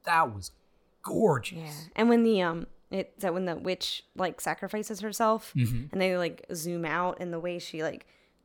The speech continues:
Speaker 2: like, her, her, um, clothes sort of look like birds' wings.
Speaker 1: Oh,
Speaker 2: And
Speaker 1: there was a
Speaker 2: then
Speaker 1: lot
Speaker 2: is
Speaker 1: of great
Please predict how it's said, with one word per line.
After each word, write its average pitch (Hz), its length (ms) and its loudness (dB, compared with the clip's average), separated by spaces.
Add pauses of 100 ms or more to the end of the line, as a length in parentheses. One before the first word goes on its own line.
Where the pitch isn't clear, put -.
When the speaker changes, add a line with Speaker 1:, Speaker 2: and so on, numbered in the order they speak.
(100)
Speaker 2:
like, 165 100 -10
her, 170 240 -4 (340)
her, 175 500 -2
um, 156 360 -8
clothes 180 500 0
sort 175 140 -4
of 170 100 -12
look 175 140 -6
like 160 220 -6 (280)
birds' 165 400 -10
wings. 175 840 -4 (160)
Speaker 1:
Oh, 143 160 8
Speaker 2:
And 123 160 -2
Speaker 1:
there - 140 2
was 170 160 4
a 151 40 6
Speaker 2:
then - 100 2
Speaker 1:
lot 175 220 0
Speaker 2:
is 101 180 -4
Speaker 1:
of - 60 -20 (280)
great 117 420 -8